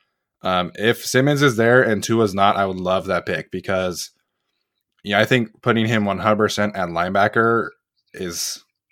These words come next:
kind of a disservice to him. I think his best role is what Adrian Phillips used to do, but, like, obviously more. And I don't think he should ever come off the football field, but I think you can rotate him a bit at the safety linebacker hybrid.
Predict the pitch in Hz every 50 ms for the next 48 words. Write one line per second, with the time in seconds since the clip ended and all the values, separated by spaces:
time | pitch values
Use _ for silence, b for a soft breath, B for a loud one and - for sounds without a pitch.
0 | _ _ _ _ _ _ _ - - 107 107 107 104 95 95 90 82 80 - 92
1 | 87 87 - - - 90 92 98 117 120 - - 131 127 139 139 131 117 101 -
2 | 101 95 90 107 95 87 80 - 92 87 90 90 - - 101 101 101 101 101 92
3 | 85 80 - b b b b b b b b b - 101 98 - - 101 104 95
4 | 101 95 92 - - 95 95 95 90 - - - - _ _ - 95 95 98 -
5 | - 110 101 104 107 110 110 95 98 92 - - _ _ _ 90 87 90 90 92
6 | 92 92 90 - 98 90 87 87 85 85 85 87 92 98 104 117 127 127 _ _
7 | _ _ _ - 90 90 95 98 101 101 110 95 98 92 82 101 90 - 95 101
8 | 98 98 92 92 90 80 - _ _ _ _ _ _ - - 101 87 - - 87
9 | 85 87 - - 107 - - 107 101 113 110 - 123 120 113 104 101 95 90 -
10 | 101 101 98 92 92 90 87 87 90 95 - 104 98 101 104 98 98 95 - -
11 | 98 95 85 85 98 95 92 - 92 92 90 95 90 - - 101 92 92 87 -
12 | 98 95 92 90 87 90 92 90 92 90 - 87 85 - - - 87 87 92 101
13 | 104 104 104 -